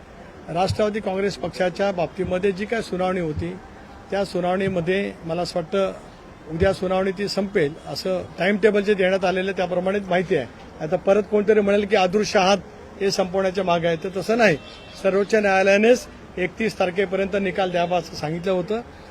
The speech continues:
आणि मग दोन मिनिटं, बोलू देतं खरं. आणि मग निकालासाठी पंधरा दिवस माननीय विधानसभा अध्यक्षांनी वाढवून घेतले असल्यामुळे उद्या संध्याकाळपर्यंत सुनावणी संपेल असं विधानसभा अध्यक्षांनी जाहीर केलंय. माझी स्वतःची सुद्धा उलट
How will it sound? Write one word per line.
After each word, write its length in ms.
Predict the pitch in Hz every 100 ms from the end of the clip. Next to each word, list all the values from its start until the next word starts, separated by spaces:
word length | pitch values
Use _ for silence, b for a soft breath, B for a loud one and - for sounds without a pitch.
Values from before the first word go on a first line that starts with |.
| - -
आणि 140 | 185
मग 240 | 202 254 262 - - 180 - - - - - - -
दोन 120 | 170 196
मिनिटं, 580 | 151 160 170 - 175 165
बोलू 160 | 214
देतं 240 | 208 196 190
खरं. 220 | - 202 156 - - - - - - - - -
आणि 140 | 175
मग 240 | 190 226 262 - - -
निकालासाठी 680 | 180 180 214 226 220 202 190
पंधरा 340 | 247 208 196 202
दिवस 380 | 196 202 208 185
माननीय 360 | 175 190 202
विधानसभा 520 | 190 180 190 - 185
अध्यक्षांनी 420 | 175 170 170 190 190
वाढवून 300 | 165 170 180
घेतले 260 | 165 170
असल्यामुळे 500 | 165 - 175 185 185 - - B B - -
उद्या 220 | 175 226
संध्याकाळपर्यंत 760 | 214 185 185 180 180 175 170 185
सुनावणी 420 | 175 175 170 180
संपेल 380 | 156 165 170 180
असं 220 | 170 185
विधानसभा 540 | 175 165 170 165 165
अध्यक्षांनी 420 | 160 160 - 165 156
जाहीर 240 | 139 160
केलंय. 320 | 165 165 196 220 B B B -
माझी 280 | 151 165 190
स्वतःची 460 | - 160 202 202
सुद्धा 220 | 196 190 202
उलट 280 | 175 180